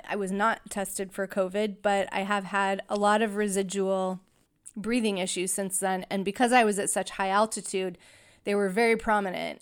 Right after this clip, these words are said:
And it would have been very easy for me to tell myself, "Hey, Steph, you've got some breathing issues." But instead, what I did is I monitored the safety and my health.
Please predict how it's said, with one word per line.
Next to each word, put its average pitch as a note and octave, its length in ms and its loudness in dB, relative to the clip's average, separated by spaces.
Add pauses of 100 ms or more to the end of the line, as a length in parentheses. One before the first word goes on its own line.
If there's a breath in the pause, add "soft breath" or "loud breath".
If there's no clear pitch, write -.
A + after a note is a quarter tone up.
And A3 140 2
it G#3 80 0
would G#3+ 100 2
have G#3+ 80 0
been G#3+ 140 0
very A3 240 0
easy D4 380 4
for A3+ 200 -2
me G#3 160 0
to A3 100 -2
tell C#4 260 4
myself, F#3+ 800 0 (600 soft breath)
"Hey, C#4 160 2
Steph, A#3+ 400 4 (120)
you've G#3+ 460 -4
got A#4 220 0
some A3 200 2
breathing A3 440 2
issues." - 640 -6 (160)
But G#3 360 2
instead, C#4+ 500 4
what A#3+ 140 6
I A3 100 6
did G#3+ 200 2
is G#3+ 120 2
I G#3 100 4
monitored A3+ 680 4 (360)
the A3 80 -6
safety A3+ 600 0
and B3 140 0
my A#3+ 140 4
health. A3 460 2